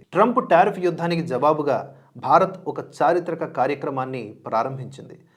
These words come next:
అదే మిషన్ ఫార్టీ. ఈ వ్యూహం ప్రకారం భారత్ అమెరికా మార్కెట్పై ఆధారపడ్డాన్ని తగ్గించుకొని బ్రిటన్, జపాన్, దక్షిణ కొరియా, జర్మనీ, ఫ్రాన్స్, ఆస్ట్రేలియా,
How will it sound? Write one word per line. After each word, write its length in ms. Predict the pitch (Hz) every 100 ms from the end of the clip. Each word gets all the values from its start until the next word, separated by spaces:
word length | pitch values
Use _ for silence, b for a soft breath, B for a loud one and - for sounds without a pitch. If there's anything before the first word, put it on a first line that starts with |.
| b b -
అదే 440 | 135 143 107 - B B
మిషన్ 280 | 120 135 160
ఫార్టీ. 400 | - 107 - - - b b b b
ఈ 80 | 240
వ్యూహం 320 | 196 233 247
ప్రకారం 600 | 208 180 165 165 139 - - -
భారత్ 420 | 127 156 208 202 - -
అమెరికా 320 | 156 202 202
మార్కెట్పై 640 | 180 156 - 151 156 151 147 -
ఆధారపడ్డాన్ని 720 | 143 151 156 143 131 131 127
తగ్గించుకొని 640 | 123 110 - 135 - 147 160 - B B
బ్రిటన్, 460 | 131 170 214 220 196
జపాన్, 420 | 143 135 170 175
దక్షిణ 280 | 139 135 160
కొరియా, 340 | 156 147 165 190 B B B B
జర్మనీ, 440 | 143 185 220 220 220
ఫ్రాన్స్, 420 | 160 156 170 170 -
ఆస్ట్రేలియా, 600 | 139 139 160 156 156